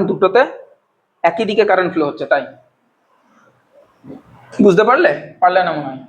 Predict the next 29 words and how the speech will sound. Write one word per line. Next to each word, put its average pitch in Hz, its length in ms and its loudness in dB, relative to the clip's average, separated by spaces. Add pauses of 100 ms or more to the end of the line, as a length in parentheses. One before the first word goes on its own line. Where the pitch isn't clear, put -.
(140)
বুঝিয়ে 185 260 -4
দিই। 208 160 -8 (1800)
পুরো 202 180 4
সার্কেলে 214 400 2
কিন্তু 226 260 -2
একই 202 260 0
দিকে 220 180 -2
কারেন্ট 220 400 0
ফ্লো - 200 0
হচ্ছে - 340 -4
না, 208 140 4 (960)
দুটো 165 200 -2 (220)
ভিন্ন 208 260 4
ভিন্ন 247 280 4
দিকে 208 200 0 (300)
প্রবাহিত 165 320 2
হচ্ছে। 147 280 -2
নিচেরটা 151 400 -2 (360)
রাইট 196 240 2
সাইডে, 202 240 4 (140)
উপরেরটা 190 480 0 (240)
রাইট 180 160 4
সাইডে, 170 340 2
অর্থাৎ 170 300 0
এটা 202 160 0
ক্লকওয়াইজও 196 560 2
নয়, 254 180 2
অ্যান্টিক্লকওয়াইজও 180 540 -2
না। 156 120 -10